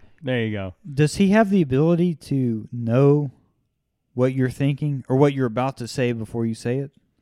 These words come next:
Speaker 2: Or is it just me?
Speaker 1: I'm a, I'm a, I'm kind of, I'm not as predictable.
Speaker 2: So I'm predictable?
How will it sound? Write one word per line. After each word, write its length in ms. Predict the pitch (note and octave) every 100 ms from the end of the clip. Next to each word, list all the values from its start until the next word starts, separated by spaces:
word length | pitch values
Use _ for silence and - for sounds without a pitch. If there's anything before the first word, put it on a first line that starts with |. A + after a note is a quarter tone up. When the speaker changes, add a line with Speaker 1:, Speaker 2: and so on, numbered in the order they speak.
| _ _ _ -
Speaker 2:
Or 120 | C3+
is 120 | B2
it 80 | A#2
just 220 | B2 B2
me? 300 | A#2 A2 F2 _ -
Speaker 1:
I'm 200 | F3+ B3+
a, 100 | G3+
I'm 200 | G3 A3
a, 120 | G3 -
I'm 220 | F#3+ F#3+
kind 240 | F3+ G3
of, 240 | D3 A2+ B2+ _ _ _ _ -
I'm 140 | D#3
not 160 | G3+ F3+
as 160 | C#3+ A#2+
predictable. 680 | B2 A#2 A2+ A2 G2 G2+ - _ _ _ _ _ _ _ _ _ _ _
Speaker 2:
So 160 | D3+
I'm 140 | D3 D#3
predictable? 560 | C#3 C#3 D#3 F3 F3+